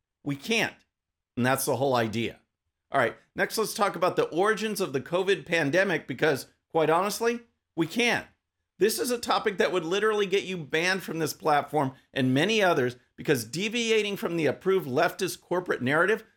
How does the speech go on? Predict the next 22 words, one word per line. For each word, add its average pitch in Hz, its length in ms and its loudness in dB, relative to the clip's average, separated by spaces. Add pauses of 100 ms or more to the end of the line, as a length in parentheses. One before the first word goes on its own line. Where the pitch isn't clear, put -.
(140)
was 190 140 -2
simply 202 340 -2
not 185 240 2
allowed. 180 460 0 (420)
Now, 185 240 2
however, 156 560 2 (140)
with - 200 -2
Elon 175 300 4
Musk 170 320 2
owning 170 300 2
Twitter 185 480 2 (140)
and 143 200 0
more 196 140 0
public 185 500 -2
pressure 180 420 0
being 175 300 2
exerted, 143 640 0 (280)
hopefully 240 460 0
all 208 240 2
of 214 140 0
us - 180 0
now 156 280 0